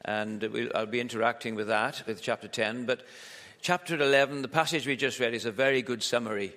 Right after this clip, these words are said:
really, of, of what happened. In fact, the story is told three times.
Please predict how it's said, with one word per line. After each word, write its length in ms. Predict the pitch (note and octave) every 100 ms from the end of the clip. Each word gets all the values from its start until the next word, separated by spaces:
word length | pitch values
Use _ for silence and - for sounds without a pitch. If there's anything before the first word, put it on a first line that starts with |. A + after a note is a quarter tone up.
| -
really, 380 | G#2 G2+ G#2
of, 240 | - G#2+ F2+ -
of 320 | - G#2 G2
what 180 | A2+ A2+
happened. 440 | - F#2+ G2+ F2+ - - _ - - -
In 80 |
fact, 280 | C3 G3+ G3+
the 80 | D#3
story 360 | - F3+ G#3 F#3
is 100 | -
told 240 | C#3 C3
three 220 | - C3+
times. 680 | - A#2+ A2+ F#2 E2+ - -